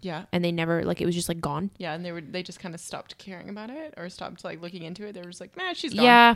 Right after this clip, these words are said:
Speaker 2: I don't know if they've, like, I, I think that they say that they've found some, like, debris, but I don't really know if I believe it.
Speaker 1: Okay.
Speaker 2: Um, basically, this flight just disappeared with no trace or sign of anything.
Speaker 1: Mm-hmm.
Speaker 2: Um,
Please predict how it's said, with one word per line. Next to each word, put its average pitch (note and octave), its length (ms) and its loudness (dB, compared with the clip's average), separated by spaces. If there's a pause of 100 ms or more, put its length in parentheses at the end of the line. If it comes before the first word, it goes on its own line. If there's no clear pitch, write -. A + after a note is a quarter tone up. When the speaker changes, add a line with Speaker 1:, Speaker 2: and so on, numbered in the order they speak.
(160)
Speaker 2:
I B3 60 2
don't G4 200 2
know D#4 160 4
if D4 100 -2
they've, C4+ 180 4
like, A#3 200 0
I, - 200 2
I A#3 100 4
think C#4 220 -4
that F4 100 -2
they F4+ 120 2
say F#3 260 -2
that G3 140 -8
they've F#3+ 140 -6
found D#3+ 320 -10
some, E3 300 -12
like, D3+ 260 -12 (920)
debris, E3 640 0
but E3+ 120 -6
I F3+ 100 -6
don't G#3+ 160 -8
really C#3+ 240 -6
know C#3+ 180 -8
if C#3+ 100 -16
I C#3 80 -10
believe C#3+ 540 -2
it. C#3 320 0
Speaker 1:
Okay. E3 260 -8 (160)
Speaker 2:
Um, F#3+ 240 8
basically, F#3+ 340 4
this F#3+ 160 4
flight - 260 4
just F#3 140 2
disappeared E3+ 440 2
with E3 120 -4
no E3 200 0
trace E3 480 -2
or E3 160 0
sign D#3 640 -4
of D#3 260 -4
anything. D#3 640 0
Speaker 1:
Mm-hmm. F#3+ 380 -4
Speaker 2:
Um, D#3 560 2